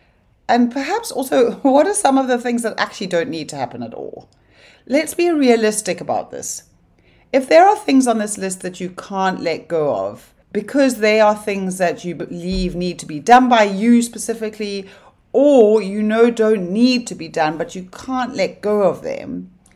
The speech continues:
be curious about this. Why, why do I feel like I have to do these things specifically? Or why can't I let go of these things? Literally brain dump all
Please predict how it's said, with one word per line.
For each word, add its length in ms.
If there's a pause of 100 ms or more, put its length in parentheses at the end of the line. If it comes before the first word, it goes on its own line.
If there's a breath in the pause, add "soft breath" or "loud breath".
(320 soft breath)
be 120
curious 520
about 300
this. 160
Why, 720
why 340
do 140
I 140
feel 360
like 300 (100)
I 200
have 260
to 80
do 220
these 260
things 240
specifically? 720
Or 200
why 260
can't 380
I 120
let 280
go 440 (520 soft breath)
of 320 (140)
these 320
things? 440 (1160 soft breath)
Literally 520
brain 580
dump 360 (500 soft breath)
all 680